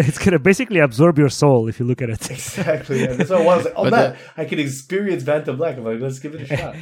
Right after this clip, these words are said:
Speaker 1: You'll have, like, the glass
Speaker 3: But the
Speaker 1: eyes for the rest of your life if you look at it once. <laughs>
Speaker 2: <laughs> Exactly.
Speaker 3: I, I think now there's a Vanta Black, like, version two, right?
Speaker 1: Yeah, that's it. That's the one that I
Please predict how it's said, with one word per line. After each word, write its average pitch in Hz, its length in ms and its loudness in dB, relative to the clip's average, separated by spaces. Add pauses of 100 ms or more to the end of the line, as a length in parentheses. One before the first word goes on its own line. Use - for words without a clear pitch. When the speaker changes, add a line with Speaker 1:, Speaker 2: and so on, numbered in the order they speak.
(120)
Speaker 1:
You'll 151 260 -2
have, 160 60 -4
like, 139 280 -4
the 143 100 -4
glass 143 380 0
Speaker 3:
But 131 60 2
the 135 60 2
Speaker 1:
eyes 131 140 -4
for - 100 -10
the 123 80 -4
rest 127 200 -6
of 120 80 -6
your 123 80 -4
life 120 180 -6
if 113 100 -18
you 127 60 -6
look 120 160 -6
at 120 80 -6
it 117 100 -10
once. 131 520 -4
<laughs> - 100 -20
Speaker 2:
<laughs> 151 600 -12
Exactly. 143 560 -12 (520)
Speaker 3:
I, 135 100 -4 (220)
I - 40 -2
think 214 180 -6
now 143 160 4
there's 123 220 2
a 113 100 2 (100)
Vanta 120 260 0
Black, 113 260 -2
like, 104 240 -4
version 101 500 -4
two, 117 360 -4 (140)
right? 104 280 -8 (200)
Speaker 1:
Yeah, 147 200 2
that's 139 180 0
it. 151 100 -4
That's 147 180 -2
the 143 80 -2
one 139 100 0
that 131 80 0
I 123 40 2